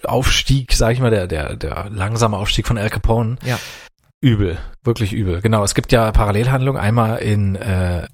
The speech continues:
Speaker 1: Atlantic City, wo ja eigentlich die Haupthandlung
Speaker 2: Genau,
Speaker 1: stattfindet,
Speaker 2: genau,
Speaker 1: ne?
Speaker 2: richtig.
Speaker 1: Und Chicago spielt auch eine Rolle. Absolut. Und ich meine, es gibt noch eine andere, eine, eine Net-, also die kam auf Netflix dann, ich weiß gar nicht,
Speaker 2: Mhm.
Speaker 1: ob das eine,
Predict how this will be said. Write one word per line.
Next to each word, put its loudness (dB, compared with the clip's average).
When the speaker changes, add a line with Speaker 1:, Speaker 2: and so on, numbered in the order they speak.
Speaker 1:
Atlantic 0
City, 0
wo 4
ja 0
eigentlich 2
die 4
Haupthandlung 0
Speaker 2:
Genau, 4
Speaker 1:
stattfindet, -2
Speaker 2:
genau, 0
Speaker 1:
ne? -2
Speaker 2:
richtig. -2
Speaker 1:
Und 4
Chicago 2
spielt -2
auch 0
eine 0
Rolle. -4
Absolut. -4
Und 0
ich -2
meine, -2
es -8
gibt -2
noch 2
eine 0
andere, 0
eine, 0
eine 2
Net-, -2
also 4
die 0
kam 2
auf 2
Netflix 0
dann, 2
ich 0
weiß 2
gar 2
nicht, 2
Speaker 2:
Mhm. 0
Speaker 1:
ob -4
das 0
eine, -2